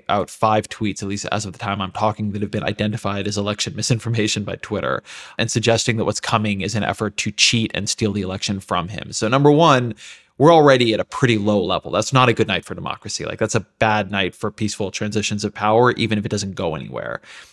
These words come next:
And then we have an election where if we were just talking about the popular vote and who won it, we'd be having no conversation over who will win the White House.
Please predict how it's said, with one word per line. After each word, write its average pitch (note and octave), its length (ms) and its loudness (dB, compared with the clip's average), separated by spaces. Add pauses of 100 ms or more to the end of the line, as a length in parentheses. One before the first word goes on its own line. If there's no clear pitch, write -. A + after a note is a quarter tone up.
(140)
And D3 140 2
then G3 300 4
we C3 100 2
have C3 160 2
an B2 60 0
election A2+ 440 2
where A2 500 0
if E3+ 140 0
we E4+ 60 4
were F#4 80 2
just F3 160 2
talking E3 240 0
about A2+ 140 0
the G#2+ 60 -4
popular A2+ 420 0
vote A#2 220 2
and G#2 80 -6
who G#2+ 80 -4
won B2+ 160 0
it, B2 80 -4
we'd F#3+ 120 -4
be D#4+ 80 4
having C4 240 0
no D3 180 4
conversation G#2 580 -2
over G#2 160 -2
who A2 140 -2
will A2 140 -2
win G2+ 120 -2
the - 60 -10
White - 220 -4
House. - 340 -6